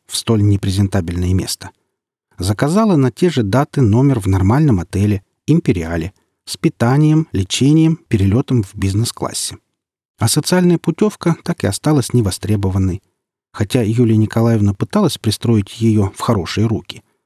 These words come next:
Но выяснилось, что переоформить ее на другого человека, к сожалению, невозможно. В путевке имелась графа «Плательщик». В ней действительно значилось «Государственное унитарное предприятие»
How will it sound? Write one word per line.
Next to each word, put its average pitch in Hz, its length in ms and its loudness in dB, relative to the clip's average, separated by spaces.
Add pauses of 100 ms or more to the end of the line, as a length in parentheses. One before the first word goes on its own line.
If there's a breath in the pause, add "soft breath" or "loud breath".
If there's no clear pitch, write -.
(380)
Но 113 120 2
выяснилось, 180 800 0
что - 220 -4
переоформить 127 760 0
ее 120 240 2
на 107 140 2
другого 120 420 0
человека, 170 640 0 (360)
к - 80 -10
сожалению, 147 680 2
невозможно. 98 800 -2 (1160)
В - 140 -20
путевке 190 600 -2
имелась 147 340 2
графа - 480 -4 (360)
«Плательщик». - 720 -4 (460)
В 98 140 -2
ней 156 200 4
действительно 135 680 -2
значилось 117 600 -2 (360)
«Государственное 135 840 0
унитарное 104 640 0
предприятие» 110 800 -2